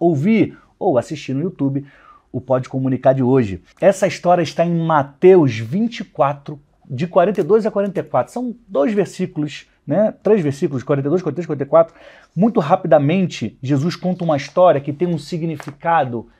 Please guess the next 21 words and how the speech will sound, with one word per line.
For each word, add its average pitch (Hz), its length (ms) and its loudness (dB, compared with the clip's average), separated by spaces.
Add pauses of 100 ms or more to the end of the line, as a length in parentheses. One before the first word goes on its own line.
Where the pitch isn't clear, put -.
(260)
eterno. 117 480 -10 (400)
Um 165 60 -4
significado 202 520 -2
que 220 120 -2
atravessou 190 500 -2
os 170 160 -4
séculos, 120 640 -4 (320)
os 151 160 -2
mares 139 580 0
e 131 60 -14
chegou 147 300 -4
até 147 200 0
a 127 80 0
gente. 113 520 -8 (160)
E 135 100 -6
a 123 40 -2
gente 139 180 -6
precisa 143 440 -4
entender 147 680 -2
e 180 80 0
aplicar 135 720 -8